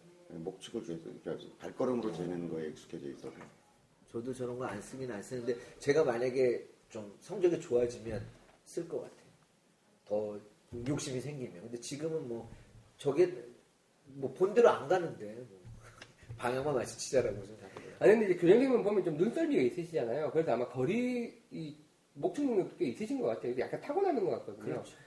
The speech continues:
Speaker 3: 그러니까 저처럼 길치에 좀 이런 목축 능력이 없는 사람들은 이걸 쓰면서 이제 그걸 답-, 답안지로 쓰면서
Speaker 1: 아니,
Speaker 3: 그런 건
Speaker 1: 훈련이에요,
Speaker 3: 괜찮은 것 같아요.
Speaker 1: 훈련. 훈련이야.
Speaker 2: 그렇지.
Speaker 1: 목축하는 방법, 제가 얘기했잖아요. 갔다 오는 거.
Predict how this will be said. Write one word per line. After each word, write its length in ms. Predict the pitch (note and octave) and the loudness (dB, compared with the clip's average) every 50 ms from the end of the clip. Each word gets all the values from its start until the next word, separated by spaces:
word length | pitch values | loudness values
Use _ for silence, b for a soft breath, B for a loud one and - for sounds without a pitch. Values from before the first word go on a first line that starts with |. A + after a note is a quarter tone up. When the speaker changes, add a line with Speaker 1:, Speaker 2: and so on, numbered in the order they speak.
| B B | B B
Speaker 3:
그러니까 180 | - D#3+ - C#3+ | -2 0 2 8
저처럼 240 | - A#3 A#3+ G3+ - | 10 10 10 10 8
길치에 760 | - G3 A3+ A#3+ - - C4+ B3 G#3+ F#3 D#3 B2+ B2 B2+ C3+ | 2 -4 -6 -6 -4 0 2 6 6 6 6 6 4 2 0
좀 220 | C#3+ C3 B2+ - - | -2 -4 -6 -6 -8
이런 200 | B2+ D#3 E3 D3 | -4 0 0 0
목축 240 | C3+ D#3+ - - A#3+ | 0 0 -2 0 0
능력이 220 | A3+ G#3 F3+ C#3 | 0 0 2 0
없는 220 | A#2 A2+ C3 E3 F3+ | 0 0 0 0 2
사람들은 720 | G#3 G3+ F#3+ E3+ C#3+ B2+ A2+ A#2 A2+ A#2 A#2 A2 G2 F#2+ b b b b b b b b b _ | 4 4 2 2 2 0 -2 0 0 0 0 0 -2 -6 b b b b b b b b b _
이걸 180 | - A3 A#3+ A#3 | 4 4 4 4
쓰면서 300 | B3 B3+ C4 C4 A#3 G#3+ | 4 2 2 4 4 4
이제 180 | F3+ D3+ C#3 C3+ | 4 4 2 -2
그걸 760 | - - D3+ C#3+ C3+ - - - - F#3+ F3 C#3+ - - - - - - _ _ _ _ _ - | -2 -2 -2 -2 -2 -4 -8 -2 0 2 2 2 0 -6 -14 -20 -20 -20 _ _ _ _ _ -10
답-, 340 | - - F#3+ F#3+ - - - | -2 0 0 0 -2 -4 -2
답안지로 480 | - F3+ A#3+ C4+ C#4+ B3+ A3+ E3+ C#3+ | 4 6 8 8 8 6 4 2 0
쓰면서 340 | - F#3+ F#3+ G3+ G3+ G3+ - | 0 -2 -2 0 0 0 2
Speaker 1:
아니, 140 | - F3 - | 2 2 2
Speaker 3:
그런 100 | - - | 2 2
건 100 | - D3+ | 0 0
Speaker 1:
훈련이에요, 300 | - D#3 E3+ G#3+ G#3+ F3+ | 0 2 4 4 6 6
Speaker 3:
괜찮은 280 | - E2 F2 - - | 4 2 0 0 -2
것 60 | - A#2 | -2 -2
같아요. 140 | G#2+ F#2 | -2 -2
Speaker 1:
훈련. 240 | E2+ - - - - - _ _ _ _ _ _ _ _ _ _ - - - - - | -2 -2 -4 -8 -12 -16 _ _ _ _ _ _ _ _ _ _ -20 -16 -14 -10 -8
훈련이야. 500 | - D3+ D3+ D#3 C#3 A#2 F2+ F2 F#2+ F2+ E2 | -4 -2 -2 -2 0 -2 -4 -6 -8 -10 -10
Speaker 2:
그렇지. 260 | - D#3 D3+ - - - | -10 -10 -10 -10 -10 -12
Speaker 1:
목축하는 400 | G#2+ - - B2+ A#2+ C3 C3 A2+ | -10 -10 -10 -6 -4 -4 -4 -4
방법, 420 | G#2 G#2+ A2 A2 A2+ A2 - - - - - - - - - | -6 -6 -6 -4 -4 -6 -6 -8 -12 -20 -20 -20 -20 -18 -8
제가 220 | - C#3+ D3 C#3 G#2+ | -4 0 0 0 0
얘기했잖아요. 480 | F2+ F#2+ F#2 - - D2+ C#2 D2 D2 - | 0 -2 -6 -8 -10 -10 -10 -12 -14 -14
갔다 300 | - - - - - G2 | -14 -16 -12 -6 -2 -2
오는 220 | F#2 F2 E2+ D#2 | -2 -2 -4 -6
거. 160 | - - - | -8 -12 -14